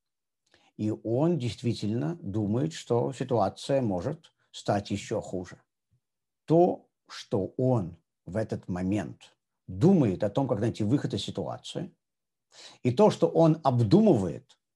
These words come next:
все возможные варианты, он обдумывает все свои ходы, это то, что он должен делать, и любой, э, ответственный человек, наверное, так бы и поступал.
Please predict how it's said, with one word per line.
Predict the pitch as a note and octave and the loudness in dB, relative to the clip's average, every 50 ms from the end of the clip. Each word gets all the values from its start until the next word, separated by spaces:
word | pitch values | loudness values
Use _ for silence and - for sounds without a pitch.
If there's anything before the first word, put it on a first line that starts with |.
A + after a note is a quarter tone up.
| _ _ _ _ _ | _ _ _ _ _
все | - - - - E3+ F#3+ G3 F3+ E3 C#3+ - - - - | -12 -8 -2 2 4 6 8 8 8 6 4 -2 -6 2
возможные | B2 C3+ A#2+ A#2+ D3+ D#3 D3+ C3 D3+ D3 | 2 4 4 6 6 4 6 6 6 4
варианты, | C#3+ C3+ C#3+ B2+ A#2 A2 A#2+ B2+ A#2+ A2 - G#2 G2+ G2+ G2+ - - - | 4 4 4 4 4 2 2 0 -2 -2 -2 -4 -4 -4 -6 -10 -16 -8
он | - A#2+ | -2 0
обдумывает | C3+ C3 B2 B2 C#3 D3+ D#3 C#3 C3+ B2 | 2 2 4 6 6 6 6 6 4 2
все | A#2 - - D3+ A#2+ | 0 0 2 2 2
свои | A#2 - - C3+ C#3 C#3 | 2 4 2 2 2 2
ходы, | B2 B2 B2 A2 F#2+ G#2+ G#2 G2+ G2+ G#2+ - _ _ _ _ _ _ _ _ _ _ _ _ _ | 2 2 0 0 2 0 -2 -2 -4 -6 -12 _ _ _ _ _ _ _ _ _ _ _ _ _
это | - A#2 A2+ A2 - - D#3 D#3+ F3+ G3+ - _ _ _ _ | -2 -2 0 0 2 4 4 4 4 2 -2 _ _ _ _
то, | - - E3 G3+ G#3 | 0 2 4 4 4
что | G#3 - E3 D#3 | 2 2 0 0
он | - C#3+ D#3+ E3 C#3 | 2 4 4 4 4
должен | A2 A2+ G#2+ G#2 - - A#2+ | 4 4 2 2 2 2 2
делать, | G2+ B2+ G3 - A2+ - - - - | 2 2 0 0 0 -4 -6 -6 -6
и | A2+ A2 G#2+ | -4 -4 -2
любой, | G#2 G#2+ G#2 F2 F#2+ A#2+ D3 D3 D3 C#3 B2+ B2 | -2 -2 -2 -2 0 2 2 2 2 2 2 2
э, | B2 A#2 A2 G#2 G2 F#2 F2 E2 D#2 D2 - - | 0 0 0 0 -2 -2 -4 -8 -10 -12 -14 -14
ответственный | - - - - - - E3 - C3 B2 | -14 -8 2 2 2 2 2 -2 -4 -4
человек, | B2 - G#2 F#2 A2 D#3+ E3 | -4 -4 -4 -2 -2 -2 -2
наверное, | - B2 A#2+ A#2+ G#2 | -2 -2 -2 -2 0
так | A2 A#2 G2 | -2 -2 -2
бы | F#2+ A2 | -2 -4
и | |
поступал. | - - G2 - A2 - F#3+ C#3+ D#2 - - _ | -4 -6 -8 -8 -4 -4 -2 -2 -2 -4 -8 _